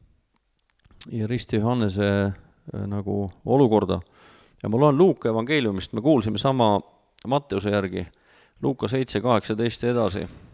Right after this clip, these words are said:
Ja seda kõike kuulutasid Johannesele tema jüngrid. Ja Johannes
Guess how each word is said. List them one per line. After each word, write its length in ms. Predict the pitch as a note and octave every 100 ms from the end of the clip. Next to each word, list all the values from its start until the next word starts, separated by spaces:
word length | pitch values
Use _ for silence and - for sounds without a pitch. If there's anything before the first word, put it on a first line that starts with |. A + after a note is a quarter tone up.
| _ _ _ _ - - - - - _ -
Ja 80 |
seda 220 | A#2 D#3+ C#3+
kõike 300 | F3 F3 C3
kuulutasid 560 | D#3+ E3 C3+ B2+ B2+ A#2
Johannesele 560 | B2+ D#3 D3+ A#2+ A#2 A2+
tema 260 | C3+ C3
jüngrid. 540 | D#3 D#3+ A2 F#2 - - - - - -
Ja 140 | G#2+
Johannes 340 | B2 D3 D#3+